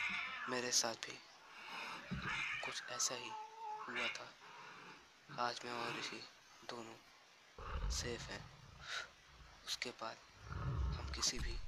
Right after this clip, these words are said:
जंगल में कभी भी घूमने नहीं गए। दोस्तों,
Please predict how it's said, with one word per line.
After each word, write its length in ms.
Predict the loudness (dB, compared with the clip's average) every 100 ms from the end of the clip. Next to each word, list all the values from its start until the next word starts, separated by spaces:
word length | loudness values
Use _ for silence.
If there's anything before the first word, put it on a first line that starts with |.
| -4 -10 -14 -14 -16 -8 -4
जंगल 320 | -2 -2 -2
में 220 | -4 -6 -6 -8 -12 -14 -12 -10 -2
कभी 280 | -2 -2 -4
भी 220 | -6 -8 -10 -12 -12 -12 -12 -12 -10 -6
घूमने 360 | -6 -6 -8 -10 -12 -14 -14 -12 -12 -12 -14 -12 -8 -6
नहीं 240 | -4 -2 -2
गए। 200 | -4 -2 2 2 4 4 4 4 2 2 0 0 4
दोस्तों, 380 | 6 6 4